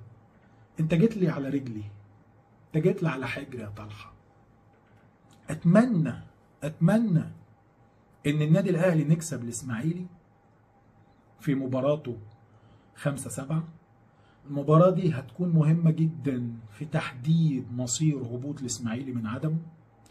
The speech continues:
أتمنى إن إحنا يكون لينا دور عشان نخلص بقى من القرف بتاع كل مرة، هو ليه الأهلي ما بيلعبش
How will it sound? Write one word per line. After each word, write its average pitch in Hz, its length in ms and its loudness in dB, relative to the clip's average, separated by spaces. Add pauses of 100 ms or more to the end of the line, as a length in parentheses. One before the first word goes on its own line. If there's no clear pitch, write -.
(360)
أتمنى 175 360 6
إن 165 100 8
إحنا 165 200 6
يكون 151 240 0
لينا 151 220 2
دور 131 420 -4 (640)
عشان 147 280 0
نخلص 135 380 4
بقى 139 240 -4
من 120 180 -4
القرف 120 640 -2
بتاع 127 220 -6
كل 127 300 -2
مرة، 123 280 -4
هو 120 200 -6
ليه 139 120 -2
الأهلي 143 320 -4
ما 117 120 -4
بيلعبش 113 500 -8